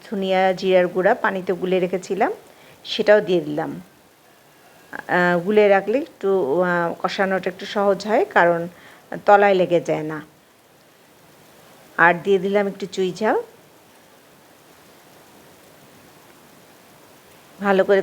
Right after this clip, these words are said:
কষিয়ে নিলাম। দিয়ে দিচ্ছি স্বাদ মতো লবণ।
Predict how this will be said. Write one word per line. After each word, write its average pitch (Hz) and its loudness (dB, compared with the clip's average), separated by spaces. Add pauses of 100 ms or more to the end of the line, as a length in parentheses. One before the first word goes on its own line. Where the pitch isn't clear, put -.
কষিয়ে 202 -2
নিলাম। 214 0 (640)
দিয়ে 190 2
দিচ্ছি 185 -6
স্বাদ 190 0
মতো 180 -2
লবণ। 175 2